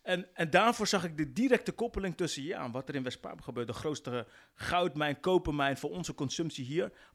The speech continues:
palmolie voor de Unilevers, met als gevolg de voortzetting van kolonialisme in West-Papua, met als gevolg uitbuiting van ons, van ons levens en cultuur en vervolgens ook die eco-, eco-, ecosysteem die niet veel later verdwijnt als die inheemse volkeren verdwijnen. En hiermee zie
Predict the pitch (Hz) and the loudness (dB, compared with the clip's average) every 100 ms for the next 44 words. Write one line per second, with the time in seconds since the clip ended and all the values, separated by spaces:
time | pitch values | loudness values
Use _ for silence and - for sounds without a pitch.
0 | - 175 180 175 170 165 160 143 139 180 | 2 4 4 2 2 2 -2 -2 -2 -2
1 | 185 165 170 175 196 - _ _ _ _ | -4 -2 -4 -4 -10 -12 _ _ _ _
2 | 147 175 175 - 165 202 254 - - - | 2 2 2 0 2 2 0 -2 -6 -4
3 | 220 226 - 170 151 147 - 156 139 127 | -4 -2 -2 -2 -4 -4 -4 -2 -2 -2
4 | 180 - 165 151 - 160 170 151 151 - | -4 -8 -8 -8 -8 -8 -6 0 0 0
5 | 135 - 190 - - - - _ - 196 | -2 4 6 4 -4 -20 -20 _ 6 8
6 | 185 170 156 147 123 147 135 120 - - | 8 8 8 6 -2 -4 -6 -6 -8 -8
7 | 143 135 117 135 185 190 135 - 123 139 | -6 -6 -4 2 2 2 -2 -6 -8 -8
8 | 123 180 196 196 143 131 175 160 - 143 | -6 -4 -2 -2 -6 -6 -8 -6 -8 -8
9 | 139 - 143 - - 143 - - 202 180 | -8 -8 -8 -8 -4 -4 -2 2 2 2
10 | 147 123 113 120 - - - - 139 190 | -2 -2 -6 -6 -12 -20 -18 -4 -2 0
11 | - 160 147 143 135 131 131 131 - 143 | 0 2 2 2 -4 -4 -2 -2 -6 -10
12 | 151 135 156 - - - 123 107 107 - | -8 -8 -10 -10 -10 -8 -10 -10 -10 -12
13 | _ _ _ _ - 135 131 208 220 190 | _ _ _ _ -6 -2 2 4 4 2
14 | - | 0